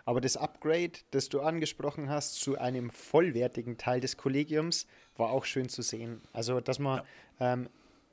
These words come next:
Speaker 1: nicht in einem eigenen Seminarzimmer war, was ja auch seine Vorteile hatte, sondern jetzt war man im Lehrerzimmer, hat das auch alles mal mitbekommen, was nebenbei und drumherum eigentlich noch läuft, weil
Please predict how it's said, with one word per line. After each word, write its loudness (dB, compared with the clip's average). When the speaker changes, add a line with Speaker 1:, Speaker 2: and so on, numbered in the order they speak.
Speaker 1:
nicht -2
in -4
einem -2
eigenen 0
Seminarzimmer 0
war, 6
was 4
ja 0
auch -2
seine 0
Vorteile 4
hatte, 0
sondern -4
jetzt -4
war 2
man -2
im 0
Lehrerzimmer, 2
hat 0
das -2
auch 0
alles 4
mal 2
mitbekommen, 2
was 6
nebenbei 6
und 0
drumherum 6
eigentlich -2
noch -6
läuft, 2
weil 4